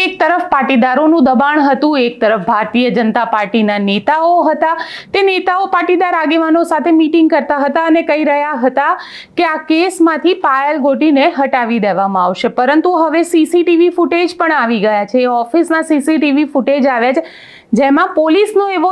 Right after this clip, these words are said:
દાવો છે કે પાયલ ગોટી જે છે તેને અમુક જે ચેટ છે તેને ડિલીટ કરી છે. એટલું જ નહીં, તેની સાથે પાયલ ગોટી આ જે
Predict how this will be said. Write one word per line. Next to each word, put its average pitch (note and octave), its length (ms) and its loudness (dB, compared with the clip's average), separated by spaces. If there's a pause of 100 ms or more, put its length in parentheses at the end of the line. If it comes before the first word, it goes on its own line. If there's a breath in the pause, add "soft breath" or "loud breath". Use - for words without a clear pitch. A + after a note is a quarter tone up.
(120)
દાવો C#4 340 0
છે E4 240 0
કે F#4 160 -2
પાયલ C#4 400 0
ગોટી C4+ 400 2
જે D4 100 2 (140)
છે D#4 100 2 (460 loud breath)
તેને D4 200 2 (220)
અમુક G#4+ 320 0 (100)
જે F#4 60 2 (200)
ચેટ G#4 320 -2
છે A3+ 200 0
તેને C4 240 2
ડિલીટ F4 400 2
કરી G#3 300 0
છે. B3 160 0
એટલું D#4 340 2
જ E4 160 4
નહીં, C#4+ 400 0 (320 loud breath)
તેની C4+ 300 2
સાથે C4 420 0 (480 loud breath)
પાયલ B3+ 340 2
ગોટી C#4+ 300 2 (240)
આ C4 140 2
જે D4+ 100 0